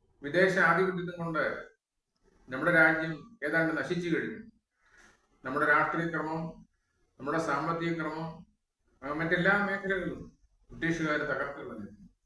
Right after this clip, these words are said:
നമുക്ക് മൂലധനമില്ലായിരുന്നു, എങ്ങും ദാരിദ്ര്യമായിരുന്നു,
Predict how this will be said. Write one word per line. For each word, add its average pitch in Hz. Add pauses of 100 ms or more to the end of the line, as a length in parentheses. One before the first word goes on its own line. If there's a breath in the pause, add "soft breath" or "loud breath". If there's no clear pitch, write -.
(760)
നമുക്ക് 156
മൂലധനമില്ലായിരുന്നു, 165 (800)
എങ്ങും 185
ദാരിദ്ര്യമായിരുന്നു, 165